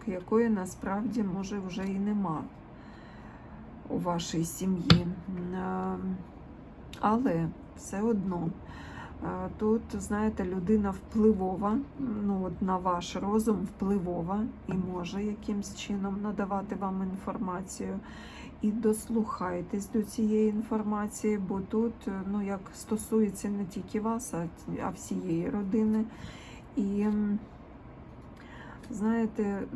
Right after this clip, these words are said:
це про якусь брехню, яку треба обнулювати і треба над цим працювати, яку треба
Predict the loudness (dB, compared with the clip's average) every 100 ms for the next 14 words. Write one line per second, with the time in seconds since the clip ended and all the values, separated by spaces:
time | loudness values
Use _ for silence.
0 | -6 2 4 2 2 4 6 4 2 2
1 | 4 0 -2 -4 -4 -2 -4 -4 -6 -4
2 | -6 -2 0 0 0 0 0 2 6 8
3 | 8 8 6 4 0 -2 -6 -2 -2 -2
4 | -2 -2 -2 -2 -4 -4 -2 -2 -2 -6
5 | -4 -4 -2 -2 -4 -4 -2 -4 -2 -4
6 | -2 -2 0 0 0